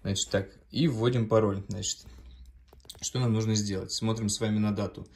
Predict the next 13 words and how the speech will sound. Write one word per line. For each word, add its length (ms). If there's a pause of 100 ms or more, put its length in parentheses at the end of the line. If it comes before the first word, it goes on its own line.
(200)
Сегодня 360
ноль 200
девятое, 540
ноль 260
третье. 500
Нам 220
нужно, 460 (440)
получается, 580
сегодня 180
девятый 280
месяц, 220
это 280
сентябрь. 500